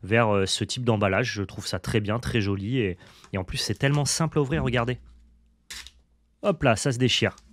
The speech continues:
Quel plaisir. Hop, on va mettre ça ici. Et c'est parti.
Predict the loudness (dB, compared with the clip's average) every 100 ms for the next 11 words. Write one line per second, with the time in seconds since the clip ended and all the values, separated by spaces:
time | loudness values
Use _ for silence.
0 | -4 -4 -2 -4 -6 -10 _ -20 _ -20
1 | _ _ _ _ _ _ _ _ -20 -20
2 | -20 _ _ _ -4 -4 -6 _ _ _
3 | _ -6 0 2 2 -2 0 0 0 -2
4 | -2 -4 -6 _ -20 -20 _ _ _ _
5 | _ _ _ _ _ _ _ _ _ _
6 | _ _ _ _ _ _ _ _ _ -4
7 | -2 0 -2 -4 -10 -10 -10 -14